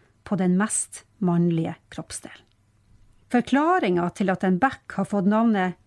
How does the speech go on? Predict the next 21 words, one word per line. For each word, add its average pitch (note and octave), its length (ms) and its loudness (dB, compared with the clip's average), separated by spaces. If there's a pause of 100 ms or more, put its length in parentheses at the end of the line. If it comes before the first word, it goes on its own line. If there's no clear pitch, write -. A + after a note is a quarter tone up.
(160)
gubbe A#3 680 2 (320)
forklares G#3 720 0
slik. - 420 -12 (1120)
En B3+ 140 4
veldig D#4+ 340 2
liten A3+ 320 0
bekk - 380 -4 (260)
der G3+ 140 2
det G3 100 2
likevel F#3+ 600 0
alltid - 360 -4
er F3+ 140 0
vann. F3+ 160 -2 (720)
Det C#4 160 0
er C#4+ 220 0
et - 180 -10
høyt E4+ 240 0
fossefall C#4+ 640 -4 (560)
der A3+ 80 0
det A3 160 0
renner A#3 400 0